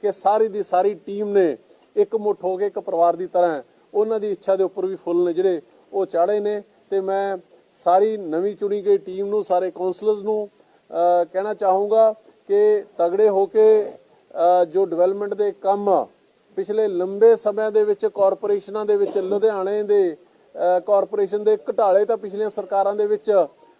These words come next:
ਬਹੁਤ ਸੁਣਦੇ ਰਹੇ ਹਾਂ, ਡੰਕੇ ਦੀ ਚੋਟ ਦੇ ਉੱਪਰ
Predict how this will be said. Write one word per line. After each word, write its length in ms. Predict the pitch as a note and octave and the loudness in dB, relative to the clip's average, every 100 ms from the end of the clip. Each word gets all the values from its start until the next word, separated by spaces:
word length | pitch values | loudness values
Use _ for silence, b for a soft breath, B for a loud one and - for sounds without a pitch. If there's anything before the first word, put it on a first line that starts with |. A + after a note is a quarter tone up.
| _ | _
ਬਹੁਤ 520 | A#2+ E3 E3+ G#3+ A3+ | 2 4 6 4 2
ਸੁਣਦੇ 360 | - G#3 G3+ A3 | 0 -2 2 4
ਰਹੇ 260 | G#3+ G#3+ G#3+ | 4 2 2
ਹਾਂ, 220 | F#3+ C3+ b b b | 0 -2 b b b
ਡੰਕੇ 560 | _ D#3 D#3 G3 F3 A3 | _ -8 -4 -4 -2 -4
ਦੀ 140 | G#3+ | -4
ਚੋਟ 360 | G3 G3+ G3+ G3+ | -6 -2 -2 0
ਦੇ 100 | G#3+ | 0
ਉੱਪਰ 420 | G#3+ G#3 - G#3+ | 0 -2 -4 -2